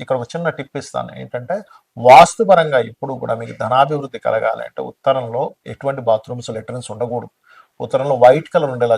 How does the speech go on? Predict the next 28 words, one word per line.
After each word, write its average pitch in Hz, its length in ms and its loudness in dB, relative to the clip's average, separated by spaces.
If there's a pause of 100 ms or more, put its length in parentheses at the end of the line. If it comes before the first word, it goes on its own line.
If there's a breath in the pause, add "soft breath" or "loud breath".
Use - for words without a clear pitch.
చూసుకోండి. 113 300 -10
ఖచ్చితంగా 170 720 2
మీకు 131 200 -2
నూటికి 131 300 -4
నూరు 117 200 -8
శాతము 107 400 -2
కూడా 117 180 -2
మీకు 135 280 -10
ఈ 131 80 -12
మీ 127 120 -8
యొక్క 123 200 -6
ఫైనాన్షియల్ 113 600 -6
గ్రోత్ 131 180 -8 (120)
పెరిగి 120 240 -6
తీరుతుంది. 113 680 -14 (500 loud breath)
అలాగే 139 320 6
ఆగ్నేయంలో 127 520 2
కూడా 120 180 -4
వాటర్ 117 260 -2
లేకుండా 113 300 -8
కాస్త - 220 -10
ఒక - 60 -20 (140)
గ్రీన్ 110 220 -12
బల్బ్ 110 180 -10
ఉండేలా 110 400 -8
చూసుకోండి. 113 540 -14 (360 soft breath)
ఉత్తరంలో 123 360 -4
వైట్ 117 280 -2